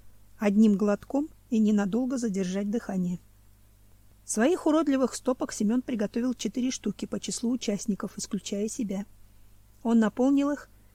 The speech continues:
и раздал присутствующим, начиная с художника.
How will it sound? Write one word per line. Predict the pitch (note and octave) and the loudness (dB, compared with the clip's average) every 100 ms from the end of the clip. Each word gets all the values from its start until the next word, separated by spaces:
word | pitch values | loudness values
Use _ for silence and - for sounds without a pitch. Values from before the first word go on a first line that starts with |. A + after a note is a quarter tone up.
| _ - | _ -4
и | A#3 | 2
раздал | B3 A#3+ D4 F4 | 4 4 2 2
присутствующим, | F4+ - A3 - G3+ G3 G#3 | -2 -2 -6 -4 -4 -2 -2
начиная | F#3+ - G3 A3+ | -2 -2 -2 -2
с | C4 | -2
художника. | - G#3 F#3 F3 F3 E3+ | -2 -2 0 -2 -6 -10